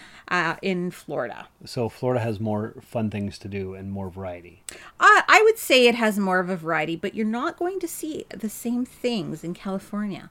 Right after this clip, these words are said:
Speaker 2: Okay.
Speaker 1: So.
Speaker 2: Huh. All right.
Speaker 1: I do find personally the, uh, Pirates of the Caribbean ride was much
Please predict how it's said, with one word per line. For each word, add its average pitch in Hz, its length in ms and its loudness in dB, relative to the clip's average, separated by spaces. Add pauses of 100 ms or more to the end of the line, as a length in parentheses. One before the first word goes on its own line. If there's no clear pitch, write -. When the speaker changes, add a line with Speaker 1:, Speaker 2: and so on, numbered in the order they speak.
(120)
Speaker 2:
Okay. 143 420 -8 (280)
Speaker 1:
So. 175 500 -4 (680)
Speaker 2:
Huh. 123 160 -2 (340)
All 131 100 -6
right. 110 240 -10 (320)
Speaker 1:
I 247 220 6
do 262 200 -2
find 226 360 2
personally 220 680 0
the, 175 420 -4
uh, 160 220 0
Pirates 190 360 0
of 180 60 -6
the 185 60 -2
Caribbean 185 500 -4
ride 226 380 -2 (280)
was 190 200 2
much 196 380 0